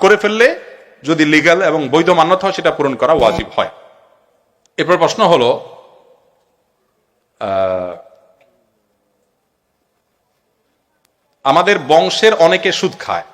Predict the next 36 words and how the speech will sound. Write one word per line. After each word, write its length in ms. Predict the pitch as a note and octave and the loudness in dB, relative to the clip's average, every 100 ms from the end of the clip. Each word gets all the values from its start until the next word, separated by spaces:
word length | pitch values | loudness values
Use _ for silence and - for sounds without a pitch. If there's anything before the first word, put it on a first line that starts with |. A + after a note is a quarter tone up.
| - | -2
ওনারা 240 | D3+ F3 | 0 2
যখন 320 | E3 D#3+ F#3 | 0 -4 -4
দাওয়াত 300 | C3+ C#3 E3+ | 2 4 4
দেয়, 320 | - B2+ G2+ - - | 2 0 -2 -4 -10
খুব 220 | - F3 | -10 -4
দরকার 320 | D#3 D3 E3 D#3+ | -2 0 -2 -2
পড়ে, 200 | D#3 A#2+ | 0 -2
তখন 260 | A2 D3 D#3 | -2 -6 -6
তাদের 220 | D3+ D#3+ | -6 -4
সাহায্য 360 | C#3+ C3+ C3+ C#3+ | -4 -4 -4 -6
নেওয়া 200 | C3 A2 | -6 -4
যাবে 200 | G#2 F#2 | -4 -8
কিনা? 220 | - E2 _ _ _ _ _ _ _ _ _ _ _ _ _ _ _ _ | -12 -20 _ _ _ _ _ _ _ _ _ _ _ _ _ _ _ _
যদি 240 | - F#3+ C4 | -2 0 0
কেউ 280 | - B3 A3+ | 2 2 2
সুদের 300 | - F#3 F3+ | 0 -2 0
কারবারে 360 | E3+ D#3 D#3+ | 0 2 0
জড়িত 280 | D3 D3 D3 | 0 -2 0
হয় 160 | D#3 E3+ | 0 0
আপনার 260 | - B2 | -2 -6
বংশের, 380 | G2+ G2 - F#2 - _ _ _ _ _ _ _ _ _ _ _ _ | -6 -8 -10 -14 -16 _ _ _ _ _ _ _ _ _ _ _ _
সেক্ষেত্রে 540 | - G#3 B3 B3 B3 G3+ | -4 0 0 0 0 0
as 100 | F3+ | 0
a 40 | |
মানুষ 480 | D3 C3 F3+ F#3 D#3 | 2 2 2 0 0
বা 140 | D#3 | 0
as 100 | D3 | 0
a 60 | D3 | -2
মুসলমান 480 | D3 - A3+ A#3 A3+ | -4 -2 -2 0 0
তার 140 | F#3 | -2
সাথে 240 | - F#3+ | -2 -2
আপনার 240 | F#3+ - F#3 | -4 -2 -2
কোঅপারেশন 540 | - E3+ F3 E3 F#3 | 0 2 0 0 -4
করতে, 460 | D#3+ D3+ - D3+ C#3 | -2 -6 0 0 2
সহযোগিতা 560 | - F#3 F#3 F3+ F3+ | 2 2 2 0 0
করতে 520 | - D#3+ - D#3 C3+ | -2 -4 -4 -2 -2